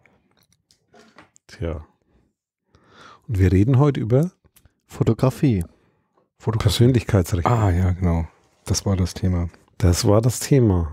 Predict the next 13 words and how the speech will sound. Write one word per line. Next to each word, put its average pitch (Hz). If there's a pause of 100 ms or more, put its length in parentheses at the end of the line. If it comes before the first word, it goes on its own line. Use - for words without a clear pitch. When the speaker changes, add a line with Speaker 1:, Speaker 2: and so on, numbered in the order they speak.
(140)
Speaker 1:
Und 95 (1500)
Speaker 2:
Ein 131
Speaker 1:
ich, 107 (100)
ich, 95
Speaker 2:
Zettel. 95
Speaker 1:
ich 101
lese 113
jetzt -
mal 117
was 101
vor. 139 (880)
Speaker 2:
Oh -
je. 107